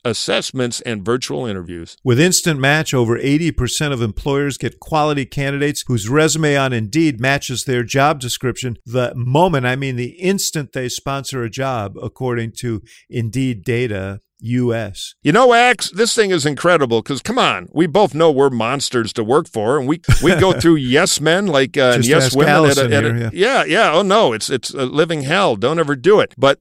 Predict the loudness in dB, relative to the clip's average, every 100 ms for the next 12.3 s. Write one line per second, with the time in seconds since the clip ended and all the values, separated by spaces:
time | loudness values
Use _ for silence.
0 | -4 -2 0 2 0 0 0 -4 -4 0
1 | 0 -2 -4 -8 -6 -6 -6 -8 -6 -4
2 | -2 -2 0 -2 -2 -6 -4 -6 -4 -6
3 | -6 -6 -4 -4 -2 -2 -2 -6 -8 -6
4 | -4 -2 -2 -2 -2 -2 -2 -2 -2 -2
5 | -4 -4 -4 -4 -4 -2 -2 -2 -4 -4
6 | -4 -2 -4 -8 -6 -4 -4 -2 -4 -4
7 | -4 -4 -6 -10 -12 -2 0 2 2 0
8 | 0 0 -2 -8 _ -6 -2 0 0 0
9 | -2 2 0 0 -2 -2 -4 -2 -4 -4
10 | -6 -6 -6 -6 -6 -8 -4 -4 -6 -6
11 | -4 -2 -4 -6 -6 -4 -2 0 0 -2
12 | -2 -4